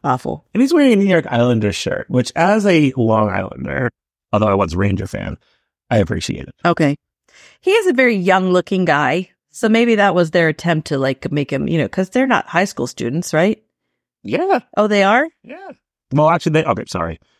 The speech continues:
Speaker 2: That, I
Speaker 1: I
Speaker 2: guess
Speaker 1: mean,
Speaker 2: it
Speaker 1: they're in a
Speaker 2: gives you
Speaker 1: band.
Speaker 2: They're in a band, but they
Speaker 1: They're from a
Speaker 2: we will
Speaker 1: neighboring
Speaker 2: see
Speaker 1: school or something?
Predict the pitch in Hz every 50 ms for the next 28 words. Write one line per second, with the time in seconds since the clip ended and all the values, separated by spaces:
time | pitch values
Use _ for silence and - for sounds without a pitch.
0 | _ _ - 104 98 - 98 95 92 196 208 208 226 208 214 226 226 214 - 113
1 | 180 190 220 233 214 175 165 165 165 170 175 - - _ _ _ _ _ _ _
2 | _ - 165 170 175 175 170 156 135 123 120 113 110 117 110 110 107 131 123 120
3 | 123 120 120 - _ _ _ _ _ _ _ _ _ _ - 175 180 180 - -
4 | 180 180 170 165 170 170 170 185 190 180 180 - - 170 170 180 180 185 190 185
5 | 170 214 202 196 202 202 202 202